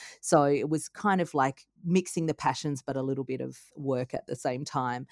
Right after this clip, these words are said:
So, you know, find something that you're passionate about. And then I would say, look at what are consumers wanting. Don't go there with your beautiful big ideas and nobody wants to buy it. You need to think about what are they looking for in the market, try and get ahead of a trend or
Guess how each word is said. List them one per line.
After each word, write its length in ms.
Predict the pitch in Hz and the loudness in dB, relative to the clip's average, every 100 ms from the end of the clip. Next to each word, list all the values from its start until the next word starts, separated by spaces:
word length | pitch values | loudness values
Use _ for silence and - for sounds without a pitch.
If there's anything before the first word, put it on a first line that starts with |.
| - - - | -18 -20 -6
So, 160 | - 180 | 2 2
you 340 | 175 - 202 | 2 0 2
know, 240 | 170 160 - - _ - | 2 0 -4 -10 _ 2
find 320 | 214 226 240 | 6 6 4
something 340 | - 180 160 143 | 2 0 0 -4
that 140 | 143 | -2
you're 140 | 151 147 | -4 -2
passionate 480 | 147 - 151 147 | -2 -4 -4 -4
about. 300 | 139 131 127 | -2 -2 -2
And 160 | 151 170 | 0 0
then 180 | 196 202 | 2 2
I 180 | 156 151 | 2 0
would 160 | 156 | -2
say, 520 | - 151 143 143 143 - - | -2 0 2 0 -4 -8 -2
look 220 | 190 208 311 | 2 2 2
at 100 | - | 2
what 280 | 180 151 - | 4 4 4
are 180 | 139 | 0
consumers 680 | 135 156 143 - 143 190 185 143 | 0 -8 -8 -6 -2 -2 -4 -8
wanting. 600 | 143 123 127 101 87 127 - _ _ | -8 -8 -8 -12 -12 -16 -20 _ _
Don't 240 | 233 240 208 | 4 4 4
go 220 | 170 156 | 2 2
there 160 | 147 | 2
with 140 | 143 139 | -2 -2
your 100 | 135 | -4
beautiful 540 | 143 143 - 139 135 | -2 -4 -4 -6 -6
big 200 | 139 143 | -4 -4
ideas 720 | 143 135 135 147 165 113 139 | -2 -4 -4 -2 -2 -2 -6
and 300 | 143 143 135 - _ | -6 -8 -10 -14 _
nobody 400 | 165 156 139 135 | -4 -2 -2 -2
wants 260 | 131 - - | -4 -8 -10
to 80 | 127 | -4
buy 300 | 131 180 139 | 0 2 0
it. 260 | 95 135 - | -6 -12 -10
You 140 | 147 | -8
need 200 | 151 160 | -6 -8
to 60 | - | -10
think 220 | - 143 | -8 -6
about 320 | 143 135 143 | -4 -4 -4
what 180 | 147 143 | -6 -6
are 40 | |
they 160 | 135 131 | -4 -4
looking 260 | 131 - 160 | -6 -8 -8
for 220 | 151 139 | -6 -4
in 80 | 131 | -4
the 80 | |
market, 420 | 127 131 156 143 - | -4 -4 -4 -6 -6
try 220 | 147 131 | -2 -2
and 100 | 127 | -2
get 140 | 131 | -4
ahead 240 | 127 143 131 | -4 -4 -4
of 100 | 117 | -8
a 40 | |
trend 540 | - 147 147 147 120 | -6 -2 0 -2 -4
or 220 | 123 123 | -4 -4